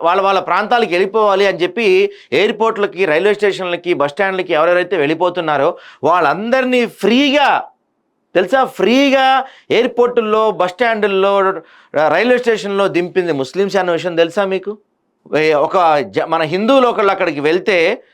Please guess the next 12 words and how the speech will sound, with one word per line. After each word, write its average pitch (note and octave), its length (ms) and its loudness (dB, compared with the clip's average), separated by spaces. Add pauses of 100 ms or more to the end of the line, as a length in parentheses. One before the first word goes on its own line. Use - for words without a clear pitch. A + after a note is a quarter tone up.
(140)
ఆ, C#3+ 160 0
ఈ D3+ 160 0
పహల్గామ్ G3 500 0
దగ్గర F#3+ 180 0
దాడి E3 260 0
జరిగిన F#3+ 180 2
ప్రాంతానికి D#3+ 500 -2
ఉంటే D3 280 0
వాళ్ళని E3+ 580 0 (280)
ఒక D3+ 160 -2 (260)
ముస్లిం A#3 480 0
అతను G3 460 0